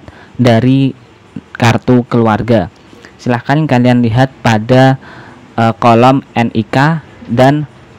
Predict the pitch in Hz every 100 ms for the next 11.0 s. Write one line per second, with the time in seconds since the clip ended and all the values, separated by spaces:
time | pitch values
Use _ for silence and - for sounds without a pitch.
0 | - 123 131 131 120 113 120 127 117 117
1 | 117 120 - - - 117 117 117 117 113
2 | 117 110 117 127 117 110 107 - 113 110
3 | 113 107 104 107 107 - - - - -
4 | 113 107 - 143 175 - - - - -
5 | - - _ - - - - - - 120
6 | 113 113 113 - 147 151 - 123 117 117
7 | 120 113 120 120 113 151 - - 120 107
8 | 123 - 113 113 - 107 104 - 147 151
9 | 147 147 - - - - - 110 - 131
10 | 135 135 135 - - 110 - 131 -